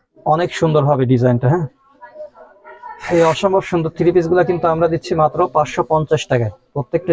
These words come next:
ডিজাইনের মধ্যে কিন্তু চারটা করে কালার পাচ্ছেন। যার যে কালারটা লাগবে স্ক্রিনশট দিয়ে নিয়ে নেবেন। এরপরে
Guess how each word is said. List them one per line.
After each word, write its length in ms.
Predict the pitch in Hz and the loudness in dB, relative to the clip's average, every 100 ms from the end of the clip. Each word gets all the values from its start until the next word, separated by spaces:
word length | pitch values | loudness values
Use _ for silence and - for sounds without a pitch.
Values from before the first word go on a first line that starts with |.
| 135 | 0
ডিজাইনের 340 | 147 160 170 170 | 0 2 0 0
মধ্যে 160 | 156 160 | 0 -2
কিন্তু 140 | 165 180 170 | 0 -2 0
চারটা 240 | 143 156 | 0 2
করে 140 | 147 143 | 2 0
কালার 240 | 127 127 123 | 0 0 0
পাচ্ছেন। 280 | 123 196 - _ _ - - _ _ - - 123 | -4 -4 -6 _ _ -20 -20 _ _ -12 -4 2
যার 160 | 156 143 | 2 2
যে 100 | 160 160 | 0 2
কালারটা 300 | 160 160 175 165 | 2 2 2 0
লাগবে 240 | 147 156 175 - | 0 2 0 0
স্ক্রিনশট 380 | 170 165 160 160 | -6 -2 -4 -2
দিয়ে 120 | 208 160 | -2 0
নিয়ে 120 | 156 | 0
নেবেন। 200 | 139 107 - - - _ _ _ _ _ | 0 -2 -6 -20 -20 _ _ _ _ _
এরপরে 280 | 151 147 175 | -2 0 0